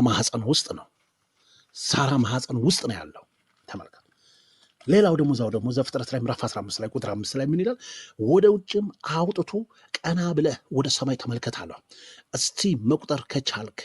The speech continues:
ከዋክብትን ቁጠራቸው፣ ዘርህም እንደዚሁ ይበዛል" አለው። አያችሁ፣ ዘርህ፣ ይህ ዘር ያለው በሳራ ማኅፀን ውስጥ ነው የሚገኘው። ነገር ግን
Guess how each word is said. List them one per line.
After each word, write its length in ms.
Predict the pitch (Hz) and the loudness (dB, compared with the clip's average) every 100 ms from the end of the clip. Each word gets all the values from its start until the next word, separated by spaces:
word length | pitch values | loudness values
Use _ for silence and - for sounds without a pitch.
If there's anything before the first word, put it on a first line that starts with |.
| - | -14
ከዋክብትን 600 | - 117 120 - - 120 - | -6 -4 -4 -10 -12 -14 -14
ቁጠራቸው፣ 580 | - 120 113 - - - - - - - 110 | -8 -6 -6 -8 -14 -16 -18 -20 -20 -10 -4
ዘርህም 480 | 98 120 135 127 135 | 0 2 2 -2 -2
እንደዚሁ 520 | 127 120 123 110 113 104 | 0 0 0 -2 -4 -6
ይበዛል" 440 | 113 104 107 90 78 | -6 -4 -2 -4 -6
አለው። 220 | 78 - - - - | -8 -12 -16 -16 -10
አያችሁ፣ 420 | - - 127 - 233 - - 127 107 | 2 2 2 -2 -6 -6 -6 -2 0
ዘርህ፣ 460 | 127 196 202 185 - - - - - 135 | 2 4 4 4 2 -4 -10 -14 -2 0
ይህ 220 | 156 185 - - | 4 4 4 2
ዘር 200 | 220 156 | 2 2
ያለው 300 | 117 113 135 - | 2 2 0 0
በሳራ 360 | 131 139 - 104 | 0 2 2 0
ማኅፀን 360 | 95 92 - 104 | -2 -2 -4 -4
ውስጥ 180 | 98 - 117 | -4 -2 -2
ነው 180 | 101 | -2
የሚገኘው። 580 | 95 90 - 101 92 - - _ - - - 143 175 | -4 -10 -8 -10 -8 -16 -18 _ -18 -18 -2 2 2
ነገር 340 | 214 190 208 170 | 0 -4 -8 -6
ግን 160 | 190 | -10